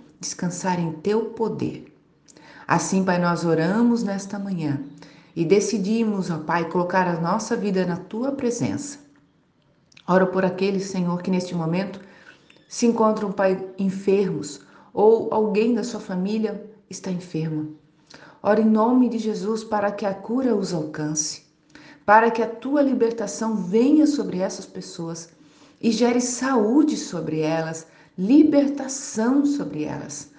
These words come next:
para que elas possam, Pai, na tua presença, caminhar em novidade de vida. Assim, Senhor, nós te pedimos e nós te agradecemos.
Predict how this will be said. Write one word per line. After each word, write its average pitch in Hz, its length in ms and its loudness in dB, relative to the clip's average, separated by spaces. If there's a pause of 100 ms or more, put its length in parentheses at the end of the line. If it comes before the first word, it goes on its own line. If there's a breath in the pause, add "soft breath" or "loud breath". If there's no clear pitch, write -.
(300 loud breath)
para 190 180 4
que 196 120 -2
elas 190 260 4
possam, 202 520 -2
Pai, 196 280 0
na 185 120 -2
tua 269 440 -2
presença, 185 760 -2 (460)
caminhar 196 760 2 (260)
em 170 80 -4
novidade 165 920 0
de 151 160 0
vida. 120 400 -8 (540 soft breath)
Assim, 175 520 -2
Senhor, 170 640 -4 (420 loud breath)
nós 156 280 -2
te 143 80 -8
pedimos 196 840 -2
e 185 40 -6
nós 151 280 0
te 143 120 -8
agradecemos. 170 1040 -4